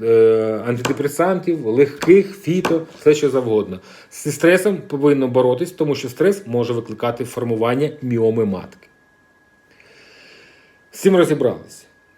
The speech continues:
Достеменно невідомо, ще раз хочу пояснити, чому формується матка. То буває гормонзалежна, а вона буває не гормонзалежна. Якщо вона не гормонзалежна, чому вона з'явилась, незрозуміло.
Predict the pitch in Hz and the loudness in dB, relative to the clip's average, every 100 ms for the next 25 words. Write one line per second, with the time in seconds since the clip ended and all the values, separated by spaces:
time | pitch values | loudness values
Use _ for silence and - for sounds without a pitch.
0 | _ 123 180 185 196 214 226 202 196 202 | _ 2 2 4 4 6 6 6 6 6
1 | 196 185 165 135 - 156 143 - 139 131 | 6 6 6 2 2 2 2 0 -4 -4
2 | 120 131 131 180 196 180 - - 180 175 | -4 -2 0 0 2 0 0 0 2 2
3 | 156 139 131 127 135 135 127 120 117 117 | 2 0 0 2 0 0 -4 -6 -6 -6
4 | 117 104 - 107 170 170 160 143 127 165 | -4 -6 -8 -2 0 4 6 4 4 4
5 | 196 196 208 226 208 214 196 - 147 170 | 4 6 6 4 2 0 -4 0 4 4
6 | 160 165 165 165 170 175 165 151 123 110 | 4 4 4 2 2 4 2 2 2 0
7 | 101 113 110 165 165 160 147 156 165 147 | 0 -2 0 2 2 2 2 2 2 0
8 | 135 135 127 131 - 147 135 131 117 131 | 2 2 0 -4 -4 -2 0 0 0 2
9 | 180 180 151 135 143 143 139 120 101 | 2 2 0 0 0 0 -2 -2 -4